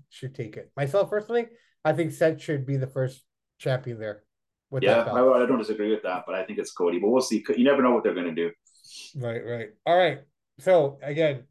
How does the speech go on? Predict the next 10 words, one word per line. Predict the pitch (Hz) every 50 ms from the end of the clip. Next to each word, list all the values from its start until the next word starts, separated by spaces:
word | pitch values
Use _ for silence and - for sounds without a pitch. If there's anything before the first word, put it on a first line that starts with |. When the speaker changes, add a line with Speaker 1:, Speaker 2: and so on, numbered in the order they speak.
| _
Speaker 1:
here | - 139 147
we | 147 143
go. | 147 147 135 117 - - -
Bad | 175 175 180 190 196 151 135 135 -
Bunny | 175 175 180 175 165 131 107 98 _ _ _ _ _ _ _ _ _ _ _ _ _ _ _ _ _ _ _ _ _ _ -
was | 135 120 147 202 208 208
gonna | 208 202 185 175 147
host | 123 135 131 127 - -
the | 117 104
show, | - - 117 131 151 160 156 156